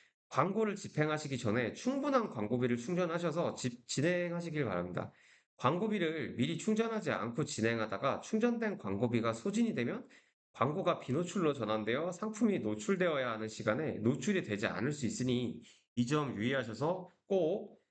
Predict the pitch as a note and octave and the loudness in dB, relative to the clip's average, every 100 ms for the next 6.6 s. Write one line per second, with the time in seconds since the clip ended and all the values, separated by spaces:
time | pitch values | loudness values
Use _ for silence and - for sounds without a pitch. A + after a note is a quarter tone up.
0 | _ - A#2 A2+ A#2 E3 F3+ F#3 D#3+ C#3+ | _ 0 2 2 -2 -4 0 0 0 -4
1 | A#2+ G#2+ G2 G2 G2+ F#2 F2+ B2 E3+ - | -4 -4 2 2 2 0 0 0 -4 -12
2 | _ _ - D#2+ G2+ C3+ F#3 F#3+ D#3+ D3 | _ _ -12 0 2 2 0 0 0 -2
3 | C#3+ A#2 G#2 - _ _ _ - - D3+ | 0 -2 -6 -12 _ _ _ -14 -2 2
4 | D3 D3 A#2+ A#2 C#3+ E3 F3 F3 - - | 2 0 -4 -2 0 0 -2 -4 -6 -4
5 | F#3 - F3+ A2 G#2+ G#2+ A2+ D#3 E3+ D3 | 0 2 2 2 0 0 -2 -2 -4 -4
6 | - F3+ G#3 G#3+ A3 | 0 2 2 0 -4